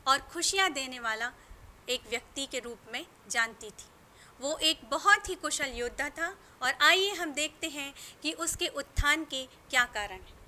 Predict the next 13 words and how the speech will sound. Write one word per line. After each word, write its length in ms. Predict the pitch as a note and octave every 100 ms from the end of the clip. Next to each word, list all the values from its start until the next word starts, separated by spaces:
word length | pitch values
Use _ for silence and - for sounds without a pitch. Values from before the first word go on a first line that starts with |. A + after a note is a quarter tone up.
| - - - - - - -
नेपोलियन 600 | C#4 D#4+ F#4+ G4 G#4 G#4
के 100 | G4
उत्थान 560 | - C#4+ - E4 G4 G4
के 140 | E4+
कारण 420 | - B3 A#3+ B3
में 240 | B3 C#4 -
सबसे 460 | - F4 - G#4
पहला 360 | - D4+ D4 C4+
जो 140 | C4
कारण 380 | - A#3+ A#3+ A#3+
हम 120 | A#3+
देखते 420 | A3+ C#4 - D#4+
हैं, 220 | C#4 C4+